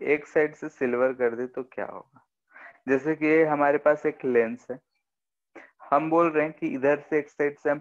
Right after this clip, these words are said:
paint कर दिए। ठीक है, तो जैसे ही हम इधर से ये हम सिल्वर्ड कर दिए, सिल्वर्ड यानी कि paint करना, ऐसा अगर हम कर दिए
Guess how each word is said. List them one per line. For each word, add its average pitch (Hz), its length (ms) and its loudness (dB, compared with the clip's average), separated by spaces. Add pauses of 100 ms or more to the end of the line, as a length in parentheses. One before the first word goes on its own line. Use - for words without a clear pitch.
(100)
paint 127 260 -2
कर 104 260 -2
दिए। 107 280 -16 (1200)
ठीक 160 160 -2
है, 143 120 -6 (300)
तो 135 80 -6
जैसे 139 400 2
ही 180 80 -4
हम 180 280 -6
इधर 147 260 0
से 160 220 -4
ये 170 120 -2
हम 156 240 -6
सिल्वर्ड 139 500 -2
कर 139 240 -4
दिए, 139 220 -2
सिल्वर्ड 127 500 -4
यानी 127 260 -6
कि 135 140 -8
paint 123 360 -6
करना, 131 420 -6 (1000)
ऐसा 143 260 2
अगर 170 180 2
हम 175 160 -8
कर 123 260 2
दिए 123 320 -8